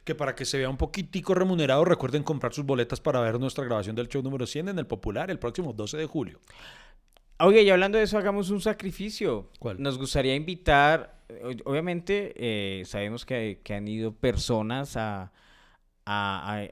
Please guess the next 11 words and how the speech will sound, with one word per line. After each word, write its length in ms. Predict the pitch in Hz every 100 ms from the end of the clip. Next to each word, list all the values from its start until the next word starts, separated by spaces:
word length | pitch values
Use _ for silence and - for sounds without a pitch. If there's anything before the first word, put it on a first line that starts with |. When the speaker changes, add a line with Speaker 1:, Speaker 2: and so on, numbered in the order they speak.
| 113
Speaker 2:
han 100 | 113
comprado 400 | 117 107 117 113
la 140 | 117
boleta, 680 | 117 123 127 120 113 123 123
gracias 420 | 113 113 110 113 127
a 80 |
Dios. 320 | 113 110 123 135
Speaker 1:
Que 100 | 147
mi 80 |
Speaker 2:
Ya 60 | 127
Speaker 1:
Dios 80 | 131